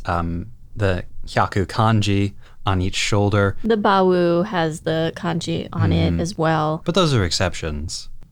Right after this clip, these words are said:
Speaker 2: It's rare. And I think these, uh, designs on the two gazes <laughs> are the first purely decorative ones. They're not the name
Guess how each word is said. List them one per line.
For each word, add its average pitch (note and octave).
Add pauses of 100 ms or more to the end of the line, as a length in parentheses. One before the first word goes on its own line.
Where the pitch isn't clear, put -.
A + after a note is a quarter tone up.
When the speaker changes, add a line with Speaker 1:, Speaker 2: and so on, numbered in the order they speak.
(180)
Speaker 2:
It's A#3+
rare. A3+ (680)
And A#3+ (420)
I G#3+
think G4
these, A3
uh, G3 (160)
designs G#3
on F#3+
the F#3
two G3+ (200)
gazes G3+ (320)
<laughs> -
are B3+
the A#3
first D4
purely D4+
decorative G#3
ones. G2+
They're G#3
not G#3+ (140)
the G3+
name F#3+